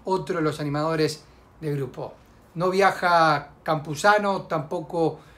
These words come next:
viaja Rojo porque les dio positivo nuevamente el testeo y no pueden ingresar a Ecuador. No estará Zambrano, que se queda a trabajar de manera particular. Recordemos que Cardona tiene que hacer reposo durante catorce días para hacerse un nuevo estudio cardiológico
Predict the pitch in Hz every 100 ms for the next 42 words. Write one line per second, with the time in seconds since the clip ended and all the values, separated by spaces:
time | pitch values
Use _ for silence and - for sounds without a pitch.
0 | - _ 143 165 165 165 156 147 123 -
1 | 185 208 - 190 151 151 123 143 131 -
2 | _ _ - 131 156 165 165 147 139 -
3 | 208 214 202 196 - - - _ 160 156
4 | 165 160 156 - 147 - 190 190 165 165
5 | 160 151 143 139 160 156 151 147 175 202
6 | 185 175 170 180 180 - 160 160 196 202
7 | 165 143 143 139 160 156 147 139 170 156
8 | - - - _ 156 160 160 160 131 143
9 | 135 175 202 190 - - _ 151 147 156
10 | 175 - 165 147 160 165 185 - 170 -
11 | _ - - _ 175 170 147 151 143 -
12 | - _ _ 147 175 165 156 156 185 -
13 | 160 151 143 139 147 139 147 170 151 156
14 | 180 165 165 147 143 160 170 160 156 175
15 | 202 185 147 - 190 196 185 156 160 151
16 | 175 185 165 - 190 190